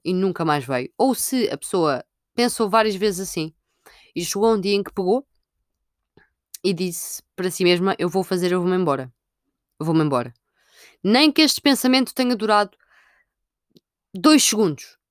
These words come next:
mas se a pessoa pegou, seja no que for, se a pessoa foi, dois segundos e depois deu um passo atrás, não interessa. Se a pessoa fez isto, isto sim, para mim, é um warning sign muito grande.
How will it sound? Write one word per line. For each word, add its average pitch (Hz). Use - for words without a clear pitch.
mas 165
se 247
a 269
pessoa 262
pegou, 233
seja 196
no 196
que -
for, 147
se -
a -
pessoa 202
foi, 214
dois 226
segundos 208
e -
depois 226
deu 269
um 302
passo 339
atrás, 254
não 208
interessa. 214
Se -
a -
pessoa 233
fez 226
isto, 262
isto -
sim, 226
para 233
mim, 220
é 180
um 175
warning 240
sign 220
muito 180
grande. 165